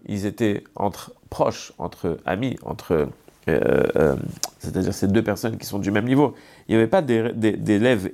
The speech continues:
et de rav. Et donc c'est pour ça que quand ils se sont, euh, euh, énervés entre eux, bon, c'est une façon de le faire. Mais moi, je suis son maître, donc moi, j'ai le droit de m'énerver. Eux, ils avaient peut-être pas le droit de s'énerver, mais moi, je suis son rav, je dois l'éduquer. C'est pas une manière de se, c'est pas une manière de se conduire. Donc c'est pour ça que eux, c'était pas bien,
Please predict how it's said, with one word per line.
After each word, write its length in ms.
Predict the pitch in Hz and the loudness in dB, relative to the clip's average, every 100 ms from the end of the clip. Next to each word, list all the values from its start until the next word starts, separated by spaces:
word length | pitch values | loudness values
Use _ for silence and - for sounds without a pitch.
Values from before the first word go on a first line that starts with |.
| - | -2
et 60 | |
de 100 | 101 | 2
rav. 260 | 104 98 92 - - - | 4 4 0 -10 -20 -8
Et 80 | 98 | -2
donc 140 | 113 | 0
c'est 120 | 110 | 0
pour 140 | 113 120 | 0 0
ça 160 | 160 | 0
que 120 | 135 131 | 2 2
quand 300 | 117 131 131 | 2 -2 -2
ils 80 | |
se 100 | 117 | -4
sont, 300 | 120 135 120 - | -2 -2 -2 0
euh, 260 | 95 90 80 - - | 2 2 2 -4 -6
euh, 560 | 69 78 69 58 87 78 - | -4 -4 -2 -4 -4 -4 -2
énervés 360 | 92 98 107 | 0 2 4
entre 280 | 92 80 - | 2 2 0
eux, 60 | - | 2
bon, 260 | 165 - | 0 -2
c'est 200 | - - | -4 -4
une 100 | 139 | -4
façon 260 | 127 151 147 | 0 -2 0
de 40 | |
le 60 | 147 | 0
faire. 240 | 135 120 110 - - - | 0 -2 -4 -16 -20 -4
Mais 60 | 92 | 0
moi, 140 | 117 | 0
je 40 | 113 | 0
suis 80 | |
son 220 | - 82 - | -6 -12 -10
maître, 320 | - 143 - - | -2 -2 -2 -12
donc 140 | 87 | -10
moi, 160 | 104 110 | -4 -2
j'ai 120 | 98 | -2
le 60 | 87 | -4
droit 400 | 92 104 127 196 | 0 2 2 2
de 100 | 165 | -2
m'énerver. 480 | 127 101 90 95 - - - - - | -2 -2 -2 -4 -6 -18 -20 -2 4
Eux, 120 | 160 | 6
ils 100 | 107 | 6
avaient 120 | 95 | 0
peut-être 260 | - 107 101 | 0 -2 0
pas 100 | 98 | 0
le 120 | 92 | 0
droit 200 | 92 92 | 0 0
de 60 | |
s'énerver, 320 | 90 90 123 147 | 0 -2 0 0
mais 100 | 110 | 0
moi, 160 | 120 | 0
je 60 | 113 | 0
suis 100 | 78 | -6
son 140 | - | -8
rav, 200 | 62 90 | -2 -2
je 60 | 107 | 2
dois 140 | 101 | 2
l'éduquer. 360 | 98 92 90 85 | 2 0 -2 -2
C'est 120 | - | 0
pas 100 | - | 0
une 60 | 131 | 0
manière 260 | 127 151 165 | 2 2 2
de 40 | |
se, 160 | 160 131 | 0 -6
c'est 120 | - | 0
pas 100 | 135 | 0
une 60 | |
manière 240 | 147 147 156 | 2 2 2
de 60 | |
se 60 | 147 | 2
conduire. 360 | 147 151 190 - - - - | 0 4 4 2 -8 -20 -2
Donc 140 | - 123 | 0 2
c'est 120 | 131 | 0
pour 160 | 127 | 0
ça 140 | 127 156 | 0 -2
que 260 | 151 123 - | 0 -4 0
eux, 160 | 160 | 0
c'était 260 | 139 113 120 | 0 -2 -2
pas 160 | - 117 | 2 2
bien, 300 | 117 110 | 2 -2